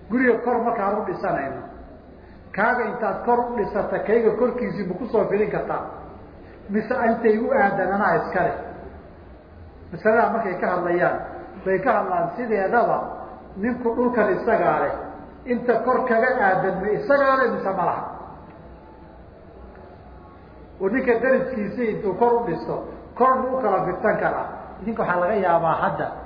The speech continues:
inaad laba yaabta guriga iyo boos ay korkiisa, see ninka lagu yeelanaya. Kadib bay waxay ka hadleen,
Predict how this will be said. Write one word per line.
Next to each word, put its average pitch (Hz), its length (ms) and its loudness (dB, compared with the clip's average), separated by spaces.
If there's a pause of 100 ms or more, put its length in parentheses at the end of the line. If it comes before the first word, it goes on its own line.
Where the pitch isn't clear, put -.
(140)
inaad 170 280 -4
laba 208 200 4
yaabta 180 360 2
guriga 202 280 0
iyo 180 160 6
boos 202 200 2
ay 185 140 6
korkiisa, 180 420 0
see 208 160 2
ninka 208 200 0
lagu 190 160 2
yeelanaya. 170 520 2 (680)
Kadib 247 320 0
bay 208 120 6
waxay 202 280 2
ka 180 100 0
hadleen, 156 420 -2